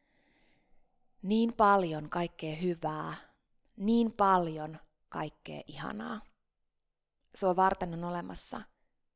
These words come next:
ihmisiä, sua varten on olemassa mahdollisuuksia,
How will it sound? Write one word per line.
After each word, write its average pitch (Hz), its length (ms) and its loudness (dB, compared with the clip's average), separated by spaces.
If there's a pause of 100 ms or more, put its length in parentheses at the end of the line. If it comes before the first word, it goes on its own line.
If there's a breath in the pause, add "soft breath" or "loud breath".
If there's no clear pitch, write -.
(280)
ihmisiä, 196 680 -8 (540)
sua 165 220 -8
varten 170 340 -4
on 160 100 -10
olemassa 185 540 -10 (840)
mahdollisuuksia, 156 1000 -12